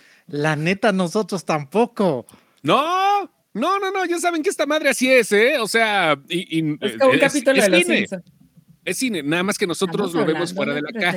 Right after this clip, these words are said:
Speaker 3: entretenimiento.
Speaker 2: ¿no? El, eh, eh, a
Speaker 3: Estamos
Speaker 2: final de
Speaker 3: hablando de
Speaker 2: cuentas, sí.
Speaker 3: entretenimiento sano,
Speaker 2: Es justamente,
Speaker 3: muy, muy
Speaker 2: y
Speaker 3: sano.
Speaker 2: multimedia. Sí, las nalgas de Taron Egerton han formado
Speaker 3: ¿Están en
Speaker 2: parte
Speaker 3: Apple T V?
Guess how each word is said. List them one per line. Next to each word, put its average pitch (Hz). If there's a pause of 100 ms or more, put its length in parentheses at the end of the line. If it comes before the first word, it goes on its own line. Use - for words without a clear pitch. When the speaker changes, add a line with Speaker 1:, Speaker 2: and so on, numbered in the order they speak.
(140)
Speaker 3:
entretenimiento. 175
Speaker 2:
¿no? 233 (560)
El, 131
eh, - (140)
eh, 151
a 139
Speaker 3:
Estamos 139
Speaker 2:
final 160
de -
Speaker 3:
hablando 240
de 185 (120)
Speaker 2:
cuentas, 233
sí. 240
Speaker 3:
entretenimiento 190
sano, 226
Speaker 2:
Es 165
justamente, 185
Speaker 3:
muy, 262
muy 320
Speaker 2:
y 339
Speaker 3:
sano. 220 (180)
Speaker 2:
multimedia. 202 (240)
Sí, 104
las 110
nalgas 190
de 180
Taron 180
Egerton 160 (380)
han 139
formado 131
Speaker 3:
¿Están 185
en 185
Speaker 2:
parte 139
Speaker 3:
Apple 170
T 202
V? 226